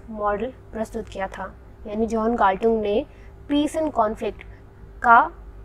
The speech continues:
मॉडल प्रस्तुत किया था। उन्होंने एक framework दिया था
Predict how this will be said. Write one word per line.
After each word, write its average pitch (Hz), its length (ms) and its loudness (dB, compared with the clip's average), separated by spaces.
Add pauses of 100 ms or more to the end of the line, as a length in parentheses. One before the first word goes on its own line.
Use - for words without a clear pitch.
मॉडल 233 380 6
प्रस्तुत 226 420 -2
किया 190 220 -10
था। 202 240 -8 (360)
उन्होंने 269 260 2
एक 311 260 -4
framework 277 600 2
दिया 202 260 -2
था 247 240 -6